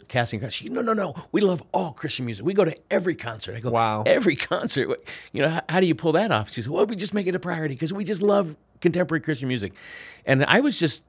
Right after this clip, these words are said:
Speaker 1: taken aback by their enthusiasm, so I just assumed they probably attended an evangelical church. And, and I just said, "So what church you guys go to?" And she said, "Well, we, we're members of the Church of Jesus Christ of Latter-day Saints." Now, we don't enjoy this kind of music in our church,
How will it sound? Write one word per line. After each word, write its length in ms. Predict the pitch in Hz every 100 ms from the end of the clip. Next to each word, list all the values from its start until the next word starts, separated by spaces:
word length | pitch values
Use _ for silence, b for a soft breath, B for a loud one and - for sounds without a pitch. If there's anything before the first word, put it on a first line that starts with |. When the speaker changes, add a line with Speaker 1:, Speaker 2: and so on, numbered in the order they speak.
| -
Speaker 1:
taken 340 | 143 147 147
aback 340 | 117 127 143 120
by 140 | 127
their 140 | 113
enthusiasm, 400 | 113 104 151 127
so 120 | 117 117
I 100 | 113
just 220 | 120 -
assumed 760 | 104 - - 233 143 107 131 - -
they 220 | 120 120 - _ -
probably 280 | 113 110 120
attended 300 | 117 113 127
an 60 | 117
evangelical 520 | 113 113 110 123 143
church. 360 | - 262 - - -
And, 180 | 120 113 - -
and 120 | 120
I 200 | 113 117 - -
just 160 | 120
said, 140 | - 120 B B
"So 100 | -
what 140 | 151 165
church 260 | - 202
you 60 | 190
guys 180 | 165 147
go 180 | - 277
to?" 160 | 160 117
And 100 | 104
she 100 | 113
said, 160 | 123
"Well, 120 | 131
we, 160 | 202 226 -
we're 100 | 175
members 300 | 208 208 180
of 60 |
the 40 | 156
Church 180 | 165 151
of 40 |
Jesus 200 | 143 143
Christ 200 | - 127
of 60 | 120
Latter-day 180 | 117 117
Saints." 200 | 170 - B B B
Now, 240 | 147 147 - B
we 160 | 147 269
don't 180 | 240
enjoy 400 | 135 143 156 214
this 140 | 196 156
kind 200 | - 151
of 120 | 120
music 360 | 135 135 120 120
in 120 | 117
our 180 | 135 160
church, 400 | - 90 90